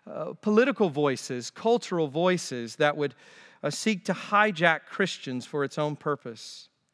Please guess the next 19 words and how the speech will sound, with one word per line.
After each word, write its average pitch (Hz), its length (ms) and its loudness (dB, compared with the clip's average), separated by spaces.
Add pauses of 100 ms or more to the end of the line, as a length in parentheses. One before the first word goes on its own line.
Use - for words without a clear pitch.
(640)
Father, 165 260 2
help 185 220 2
us 180 140 2
be 165 220 -8
aliens 127 680 0
and 123 160 -8
strangers 110 1000 -6 (680)
in 127 200 -2
these 131 320 -4
contentious 123 680 -10
days 107 680 -8 (560)
and 127 140 -6
follow 123 640 0 (580)
our 120 500 -2 (400)
peaceable 123 500 -6 (1400)
and 127 180 -2
yet 139 380 0 (180)
truth-proclaiming 131 1400 -4 (760)
Savior. 95 600 -10